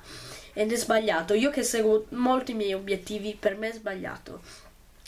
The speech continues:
Cosa non perdoneresti mai? Un tradimento. Un tradimento, ma di quelli, l'alto tradimento famoso.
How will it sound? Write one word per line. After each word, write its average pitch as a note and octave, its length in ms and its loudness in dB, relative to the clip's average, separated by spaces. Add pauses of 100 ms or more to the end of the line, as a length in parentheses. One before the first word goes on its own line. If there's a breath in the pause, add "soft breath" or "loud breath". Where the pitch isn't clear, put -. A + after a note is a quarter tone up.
(680 loud breath)
Cosa F#4 240 2
non E4+ 140 -2
perdoneresti D4 840 4
mai? C4+ 240 2
Un G#3+ 140 0
tradimento. F#3+ 760 0
Un G#3 80 -4
tradimento, A3 580 -2
ma G#3+ 360 2
di B2+ 380 -8
quelli, G#3+ 320 0
l'alto B3 480 2
tradimento G#3+ 580 2
famoso. F3+ 640 0